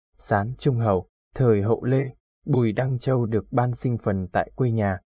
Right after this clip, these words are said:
Dinh Thiên Đoàn. Các triều đại sau này đều có sắc phong cho sán trung hầu là thành hoàng thứ ba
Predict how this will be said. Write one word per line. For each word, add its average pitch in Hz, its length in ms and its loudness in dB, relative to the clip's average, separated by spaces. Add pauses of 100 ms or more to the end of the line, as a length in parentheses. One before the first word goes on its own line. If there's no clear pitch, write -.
(120)
Dinh 131 300 0
Thiên 117 220 0
Đoàn. 95 220 2 (320)
Các 208 220 4
triều 147 200 2
đại 127 240 2
sau 147 160 -2
này 123 260 0
đều 110 220 0
có 117 160 -2
sắc 202 300 -2
phong 135 280 0
cho 123 200 0
sán 113 380 -2
trung 147 200 0
hầu 113 240 0
là 107 160 0
thành 110 260 -4
hoàng 110 340 -2
thứ 135 120 -4
ba 151 240 0